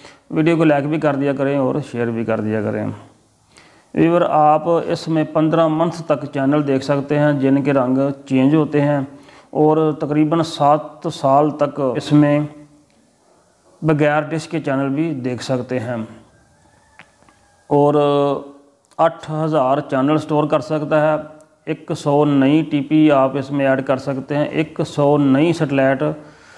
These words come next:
आप ऐड कर सकते हैं। आठ एम बी की इसकी फ़ाइल है, फुली एचडी है, एच दो सौ पैंठ है, एचईवीसी है,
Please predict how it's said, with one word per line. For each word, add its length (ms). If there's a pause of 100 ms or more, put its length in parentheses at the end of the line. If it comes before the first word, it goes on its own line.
(160)
आप 320
ऐड 220
कर 180
सकते 380
हैं। 220 (260)
आठ 300 (140)
एम 180
बी 160
की 220
इसकी 300
फ़ाइल 340
है, 180 (720)
फुली 380
एचडी 400
है, 480
एच 220
दो 180
सौ 180
पैंठ 320
है, 340
एचईवीसी 1120
है, 200